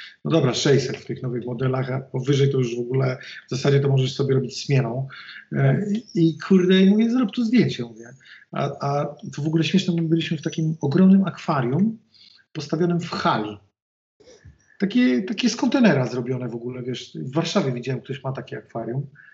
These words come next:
Gdzieś tam nawet zdjęcia dwa lata temu ktoś tam robił w tym akwarium. I w tym akwarium byłem tym, a tam jeszcze postawione w hali, ciemno jak, e, w piwnicy. I ja mówię, ja pierdzielę, mam Face One'a w, w obudowie za zyliard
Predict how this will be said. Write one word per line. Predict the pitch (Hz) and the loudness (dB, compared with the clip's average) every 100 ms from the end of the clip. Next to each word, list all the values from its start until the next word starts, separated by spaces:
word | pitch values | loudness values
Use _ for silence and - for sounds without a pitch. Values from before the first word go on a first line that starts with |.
| - - - | -20 -20 -8
Gdzieś | 139 135 - | -6 -6 -2
tam | 135 | 0
nawet | 131 123 | 2 0
zdjęcia | 117 151 135 | -2 -4 -4
dwa | 117 123 | -4 -6
lata | 120 | -4
temu | 131 123 117 | -4 -4 -6
ktoś | - | -8
tam | - 120 | -8 -6
robił | 120 110 | -6 -6
w | - | -8
tym | 131 | -8
akwarium. | 117 - 117 160 - - - - - - _ - | -6 -4 0 0 -2 -10 -20 -20 -20 -20 _ -8
I | 135 | -4
w | |
tym | - 185 | 2 2
akwarium | 180 214 165 131 | 4 4 4 4
byłem | 127 127 127 | 2 -2 -2
tym, | 160 | 0
a | 190 | 0
tam | 196 202 202 | 0 0 0
jeszcze | 202 - | -2 -2
postawione | 196 190 190 175 | -4 -2 0 0
w | 165 | -2
hali, | - 117 113 | -2 -2 -2
ciemno | - 190 180 | 0 0 0
jak, | 160 135 - | -2 -4 -4
e, | 135 123 120 123 120 120 | -4 -2 -4 -8 -12 -14
w | - | -6
piwnicy. | 139 131 107 - 120 127 - - - - - - - - | -4 -2 -4 -4 -6 -6 -14 -20 -20 -20 -20 -20 -20 -4
I | 127 | 0
ja | 127 | 0
mówię, | 117 120 | 0 0
ja | 135 | 0
pierdzielę, | - 139 147 139 | 2 0 2 2
mam | 123 117 110 | 0 -4 -10
Face | - 127 - 143 | -2 0 0 -4
One'a | 113 107 113 | -4 -6 -12
w, | - - 131 113 110 | -16 -8 -4 -2 -4
w | 139 | -2
obudowie | 120 127 131 123 | 2 4 4 4
za | 120 | 2
zyliard | 117 120 110 123 | 0 0 0 -4